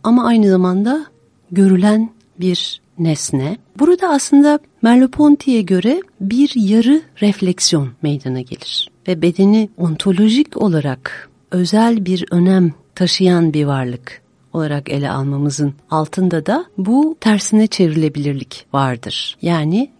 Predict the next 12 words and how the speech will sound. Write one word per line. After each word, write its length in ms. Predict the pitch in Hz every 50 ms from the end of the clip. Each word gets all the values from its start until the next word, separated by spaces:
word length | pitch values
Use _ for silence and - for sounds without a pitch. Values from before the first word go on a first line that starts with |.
| _ -
görenin 460 | 175 170 165 170 165 180 196 214 226
görülene, 640 | 214 180 165 156 156 160 156 156 151 156 156 165 165 _ -
dokunanın 580 | 180 175 - 190 180 180 180 202 247 294 294
dokunulana 720 | 202 170 - - 165 160 156 151 147 147 147 147 139 131 - _ _ _ _ _ _ -
dönüşmesi. 640 | 147 143 143 135 - - 151 139 143 - - - - -
Örneğin 520 | - 247 240 226 208 196 226 285 320 - - 202
Merleau-Ponty 800 | 208 214 214 202 196 196 - 196 175 160 - - - 285 330 359 - - -
birbirine 320 | 196 190 175 190 196 202 170
dokunan 460 | 165 160 - 170 185 214 247 269 320 -
iki 280 | 185 - - - 240
el 300 | - - 185 175 151 135 -
örneğini 520 | - 147 139 135 135 131 127 127 127 131